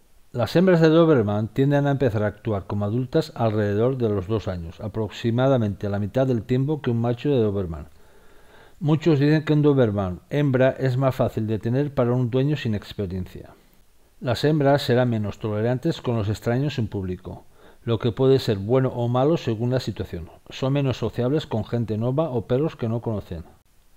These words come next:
Esto puede significar que pueden tardar un poco más en calentarse en el parque para perros. No tienen problemas con la agresión entre perras, como los machos, cuando están en un entorno informal, como en un parque para perros.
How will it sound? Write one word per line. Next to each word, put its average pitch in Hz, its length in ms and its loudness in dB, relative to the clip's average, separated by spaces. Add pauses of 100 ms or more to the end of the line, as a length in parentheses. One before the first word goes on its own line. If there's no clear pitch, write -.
(480)
Esto 151 280 -2
puede 147 240 2
significar 120 760 -2
que 120 100 0
pueden 123 300 0
tardar 104 320 0
un 120 100 -2
poco 107 400 -2
más 123 260 -2
en 127 140 -4
calentarse 117 640 -2
en 117 120 -2
el 104 120 -2
parque 117 280 -4
para 95 280 -2
perros. 82 340 -10
No 117 180 -6
tienen 147 280 0
problemas 117 560 0
con 107 160 -4
la 104 160 -4
agresión 104 440 -4
entre 107 220 -4
perras, 80 460 -10 (480)
como 107 220 0
los 92 140 -4
machos, 92 360 -6 (380)
cuando 104 240 -2
están 120 220 -2
en 123 120 0
un 120 80 0
entorno 117 340 -2
informal, 87 520 -4 (120)
como 104 200 -6
en 110 60 -2
un 117 120 -2
parque 117 340 -2
para 98 300 -2
perros. 87 420 -10